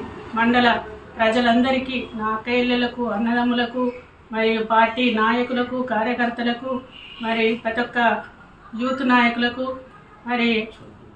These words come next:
సర్పంచులకు, ఎంపీటీసీలకు, గ్రామ శాఖ అధ్యక్షులకు, రైతు సమన్వయ కమిటీ అధ్యక్షులకు, మరి అందరికీ,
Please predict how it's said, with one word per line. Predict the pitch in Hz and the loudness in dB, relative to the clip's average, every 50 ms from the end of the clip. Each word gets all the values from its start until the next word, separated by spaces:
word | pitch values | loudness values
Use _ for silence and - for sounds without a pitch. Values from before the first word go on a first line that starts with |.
| - - | -12 -4
సర్పంచులకు, | - 233 226 - - 254 254 247 254 254 254 247 262 269 269 247 214 220 | 0 0 0 0 0 0 0 0 2 2 0 0 0 0 0 2 2 2
ఎంపీటీసీలకు, | 233 247 262 269 277 254 240 - 254 247 233 233 233 254 247 214 | 2 0 -2 -4 -2 -2 -2 -2 0 -2 -2 -2 -2 -4 -4 -2
గ్రామ | 214 214 220 233 254 240 247 | 0 0 2 2 2 2 4
శాఖ | 247 240 - 233 226 220 | 4 4 4 4 2 2
అధ్యక్షులకు, | 214 - 247 247 - - 240 233 240 226 - - 254 262 254 - - - - - - 226 | 2 0 -2 -4 -4 -4 -4 -2 -2 -2 -4 -6 -8 -8 -8 -12 -14 -20 -20 -8 -2 0
రైతు | 226 233 226 254 - 262 | 0 0 0 -2 -2 -2
సమన్వయ | 247 247 247 247 240 240 240 233 233 - | 0 2 4 4 4 2 2 0 -2 -2
కమిటీ | 247 233 233 - 240 226 220 | -2 -2 -2 -2 -2 -2 -2
అధ్యక్షులకు, | 214 214 240 240 - 247 233 240 233 - 247 247 254 254 - - - - - - - - - 226 220 | 0 0 -2 -2 -2 -4 -4 -4 -4 -2 -4 -4 -4 -4 -8 -14 -20 -20 -20 -20 -20 -20 -12 -6 -4
మరి | 226 226 233 220 220 214 | -2 -2 0 0 0 2
అందరికీ, | 240 254 277 285 285 277 285 285 277 | 2 4 4 4 4 2 2 0 0